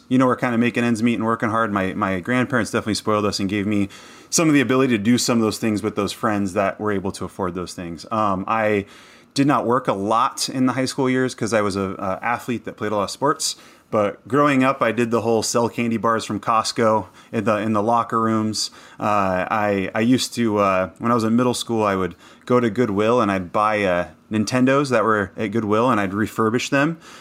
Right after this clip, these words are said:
and sell them on eBay to make a couple extra bucks here and there. So I kinda hustled my way, but no formative job during those years.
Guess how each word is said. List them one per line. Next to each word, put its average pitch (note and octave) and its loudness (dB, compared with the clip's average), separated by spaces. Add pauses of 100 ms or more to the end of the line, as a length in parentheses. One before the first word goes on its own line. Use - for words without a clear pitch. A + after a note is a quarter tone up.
(100)
and A2 0
sell A#2+ 2
them A#2 2
on G#2+ 2
eBay A2+ 0
to G#2+ 0
make G#2 -2
a - -18
couple A2+ -2
extra G2+ -4
bucks G#2 -2
here G#2+ -2
and F#2+ 0
there. G2+ -4
So F#2 0 (240)
I D3+ -2
kinda E3 0
hustled A2+ -2
my G#2 0
way, G#2 2
but G2 -2
no A2 0
formative G#2 -2
job F2+ 0 (160)
during F2 -12
those E2+ -10
years. E2+ -12